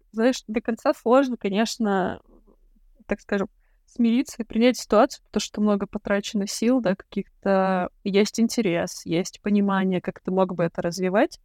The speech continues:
но, с другой стороны, есть понимание, что, а, ты не сможешь, э, быть не тут и развивать это издалека хорошо, да, то есть,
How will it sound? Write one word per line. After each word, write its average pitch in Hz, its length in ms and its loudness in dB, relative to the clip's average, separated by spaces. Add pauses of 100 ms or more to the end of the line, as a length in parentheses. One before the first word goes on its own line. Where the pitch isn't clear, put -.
(760)
но, 190 260 2
с 180 60 -6
другой 208 260 0
стороны, 190 300 -4
есть 190 340 2
понимание, 202 540 0
что, 196 580 0 (180)
а, 190 260 -2 (800)
ты 214 140 0
не 214 120 4
сможешь, 208 920 -2 (100)
э, 190 640 -20 (920)
быть 208 400 -2
не 185 120 2
тут - 360 -4
и 196 320 0
развивать 175 520 -2
это 170 120 -8
издалека - 340 -4
хорошо, 180 540 -4
да, 180 180 -2
то - 120 -6
есть, - 320 -10